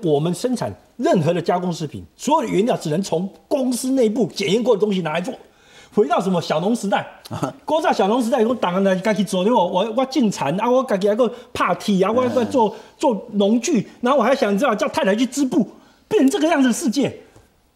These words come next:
Speaker 1: 真是离谱嘞。那你说怎么解决这个方案呢？在目前哦，食安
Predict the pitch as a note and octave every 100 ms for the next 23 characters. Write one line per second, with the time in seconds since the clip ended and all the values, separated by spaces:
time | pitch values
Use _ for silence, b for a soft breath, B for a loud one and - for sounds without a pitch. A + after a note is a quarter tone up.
0 | _ - F4 F4 A#3+ C4 D3+ A2+ G#2 A#3
1 | D4 E3+ C#4 - E3 F#3+ - B2+ D3+ E3
2 | E3+ E3+ D#3 C#3+ G#2 G2 - A#3+ A3+ E4
3 | G3+ - - F#2 G#2 F2 - - E3 G3+